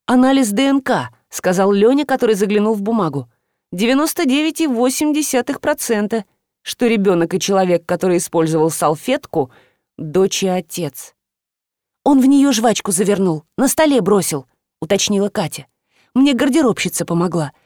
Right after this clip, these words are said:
Она дождалась, когда Эдуард в очередной раз придет, и забрала бумажку. Потом мне отдала». «Ну», протянул Леня,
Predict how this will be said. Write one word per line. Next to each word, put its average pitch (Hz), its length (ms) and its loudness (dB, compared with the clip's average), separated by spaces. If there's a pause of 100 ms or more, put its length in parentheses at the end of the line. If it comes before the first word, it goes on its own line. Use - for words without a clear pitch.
(260)
Она 196 240 0
дождалась, 196 540 0
когда 175 300 -2
Эдуард 233 380 0
в 170 40 -8
очередной 202 480 -2
раз 190 200 -2
придет, 185 420 -4 (380)
и 269 80 -2
забрала 285 380 0
бумажку. 208 520 -2 (460)
Потом 262 280 0
мне 165 280 0
отдала». 160 400 -6 (800)
«Ну», 180 680 2 (280)
протянул 196 460 2
Леня, 156 400 0